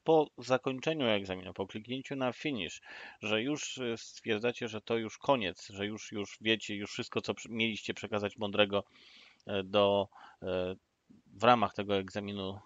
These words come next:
zostało skończone, to już wtedy wiadomo, ile punktów, e, w tym,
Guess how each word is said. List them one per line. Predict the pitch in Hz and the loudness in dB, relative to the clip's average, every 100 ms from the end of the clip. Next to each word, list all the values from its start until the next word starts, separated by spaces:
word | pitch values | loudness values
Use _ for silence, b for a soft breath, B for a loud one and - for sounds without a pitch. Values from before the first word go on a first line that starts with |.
| - | -14
zostało | 113 107 - 110 107 | -10 -8 -4 -2 -2
skończone, | - 107 107 143 117 | -2 -6 -4 -4 -2
to | 113 | -2
już | 131 139 - | -4 -8 -8
wtedy | - 131 123 | -4 -2 -2
wiadomo, | 117 117 113 113 113 | 0 2 2 0 -2
ile | - 113 107 | -2 -4 -4
punktów, | 104 104 - 101 - b b b b | -4 -4 -4 -4 -8 b b b b
e, | - 98 | -8 -8
w | |
tym, | - 98 98 101 | -4 -4 -4 -10